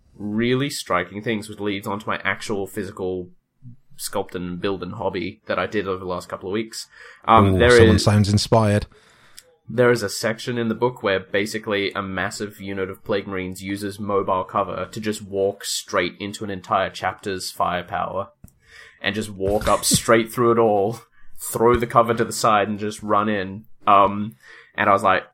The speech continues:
Speaker 1: "That sounds like a completely inefficient but incredibly fun to do thing on the tabletop." <laughs>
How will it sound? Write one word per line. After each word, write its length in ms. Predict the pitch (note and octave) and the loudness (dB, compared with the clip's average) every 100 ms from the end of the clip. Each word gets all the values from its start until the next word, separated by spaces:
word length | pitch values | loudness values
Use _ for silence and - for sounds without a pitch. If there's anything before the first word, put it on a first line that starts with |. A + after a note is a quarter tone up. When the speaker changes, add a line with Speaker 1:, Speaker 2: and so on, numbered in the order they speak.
| _ - | _ -18
Speaker 1:
"That 400 | F2+ B2+ D3 - | -2 2 2 -2
sounds 600 | A2+ F#2 F2+ F2+ F#2 - - - - | -4 -2 -2 -4 -10 -16 -18 -18 -10
like 240 | G#2+ F#2+ G2 | -2 0 0
a 60 | |
completely 560 | F#2+ A2+ A#2 A2 G#2+ - | -6 -8 -4 -4 -4 -2
inefficient 600 | B2+ B2+ B2 A#2+ - A#2 | -2 -2 -4 -6 -6 -6
but 140 | G#2+ G2 | -6 -6
incredibly 600 | G2+ - A#2 A#2 A2 G2+ | -8 -4 -2 -2 -6 -8
fun 340 | - A2+ A2+ | -2 0 0
to 100 | A2+ | -2
do 240 | A2+ A2 A2 | -4 -2 -2
thing 220 | A2 G#2 | -4 -8
on 120 | G2 | -10
the 60 | F2+ | -8
tabletop." 480 | G2 F#2 G2 - - - - - - - - - - - - | -8 -6 -8 -4 -2 -2 -4 0 2 2 -2 -2 -2 -2 0
<laughs> 1120 | F#3+ - E3+ - D#3+ E3 E3+ D3+ D3 A#2+ A2+ | 2 6 6 6 4 4 2 2 0 -2 -2